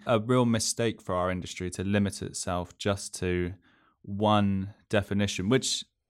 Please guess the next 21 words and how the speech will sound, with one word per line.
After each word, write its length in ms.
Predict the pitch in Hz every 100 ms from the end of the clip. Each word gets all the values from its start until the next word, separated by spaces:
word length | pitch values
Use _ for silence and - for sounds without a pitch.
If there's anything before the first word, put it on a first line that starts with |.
| _ _
came 240 | - 160 151
out 160 | 131
of 80 | 107
the 80 | 107
U 200 | 104 107
K 200 | 104 104
a 80 | 95
while 300 | 104 110 98
ago. 360 | 87 - - 101
It 320 | 101 _ -
doesn't 280 | 151 131 113
have 160 | 120
to 100 | -
be 160 | 101 98
the 100 | 92
same 300 | - 98 95
form 380 | - 92 90 90
everywhere 400 | 98 92 82 -
around 200 | 101 90
the 80 | 98
world. 340 | - 104 -